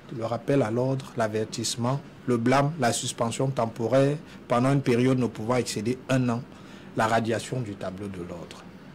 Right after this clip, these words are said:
Article soixante-deux. L'exercice de l'action disciplinaire ne met obstacle ni aux poursuites que le ministère public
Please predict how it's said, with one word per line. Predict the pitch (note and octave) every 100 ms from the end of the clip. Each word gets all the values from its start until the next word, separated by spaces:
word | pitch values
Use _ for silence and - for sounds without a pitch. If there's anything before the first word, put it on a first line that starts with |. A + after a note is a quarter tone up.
| -
Article | A2 - C3 C3+ B2+
soixante-deux. | A#2 G2 G2+ G2 G2+ C3 F3 - - - - -
L'exercice | C#3+ D#3 C#3 D#3 D#3 G#3 F#3+
de | E3
l'action | D3+ A#2+ - D3
disciplinaire | B2 A#2 - A2+ B2+ A#2+ C3+
ne | C#3 A#2
met | B2+ B2
obstacle | G#2 - B2 B2 B2 - G3+
ni | C4
aux | G3+
poursuites | F#3+ C#3 B2 D#3+ -
que | C#3+
le |
ministère | B2 A#2 - C3+
public | C3+ A2 A#2+